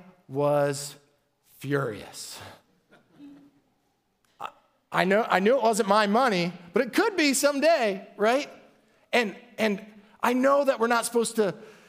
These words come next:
have the love of money drive us, but let's, let's get real. We gotta pay for stuff. We gotta live in this crazy world, right? I gotta raise kids.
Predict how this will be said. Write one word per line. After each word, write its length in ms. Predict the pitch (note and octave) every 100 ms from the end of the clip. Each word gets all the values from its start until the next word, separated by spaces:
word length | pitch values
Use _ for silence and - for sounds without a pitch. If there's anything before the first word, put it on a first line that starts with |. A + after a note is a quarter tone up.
| - _ _ _ _ -
have 200 | A3 F#3
the 140 | G#3
love 320 | F#3+ A3 A3
of 80 | G#3+
money 260 | G3+ G#3 G3+
drive 400 | F3+ G3 A#3+ G#3+
us, 160 | G3+
but 260 | G#3+ A#3 G3 -
let's, 240 | - - - -
let's 160 | A#3 A#3
get 160 | D4 A#3+
real. 380 | C4 D4+ D4 A#3+
We 120 | G#3+
gotta 180 | C4+ C4+
pay 320 | G3+ C4 D#4
for 220 | C#4+ B3+
stuff. 440 | - - G3+ D#3+ G#3+
We 120 | A3
gotta 160 | B3
live 480 | A3 G3+ C4 C4+ A#3+
in 180 | G#3+ G#3+
this 180 | A3 G#3+
crazy 440 | - A#3 A#3+ A3+
world, 480 | A3 B3 C4+ G3+ C#3+
right? 340 | E3+ A#3+ C4 -
I 40 |
gotta 180 | A3+ A3+
raise 300 | A3+ A#3+ -
kids. 580 | - B3+ B3+ D#3 -